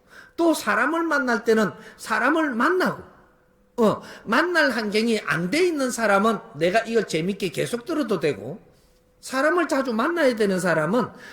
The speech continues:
사람 만날 때는 듣지 마세요. 사람이 먼저지 이 정법이 먼저가 아니에요. 응? 사람을 만났다면 그 사람하고 잘 나누고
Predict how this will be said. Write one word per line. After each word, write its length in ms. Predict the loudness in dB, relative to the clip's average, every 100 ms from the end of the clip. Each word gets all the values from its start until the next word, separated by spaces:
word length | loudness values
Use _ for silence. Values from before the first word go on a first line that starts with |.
| -18
사람 380 | -8 -4 -2 0
만날 340 | 0 0 0
때는 220 | 0 0 0
듣지 200 | -4 -4
마세요. 280 | -2 -4 -6 -12 -20 _ -20 _ _ -20 -20 -20 -20 -20 -20 -20 -20 -20 -16
사람이 540 | -10 -8 -4 -2 0 2
먼저지 800 | 2 2 0 -2 -2 -2 -2 -4
이 160 | -4 -2
정법이 440 | 0 0 0 2
먼저가 380 | 2 0 0 -4
아니에요. 300 | -4 -6 -6 -12 -20 _ _ _ _ _ _ _ _ -14
응? 60 | -14 _ _ -20 -16
사람을 680 | -8 0 2 4 4 2 -2
만났다면 800 | -4 -2 0 0 -2 -2 0 -2 -4 -18 -12
그 120 | -6
사람하고 640 | -4 -2 -2 -4 -2 -2 -4
잘 380 | -8 -8 -6
나누고 480 | -6 -6 -4 -4 -6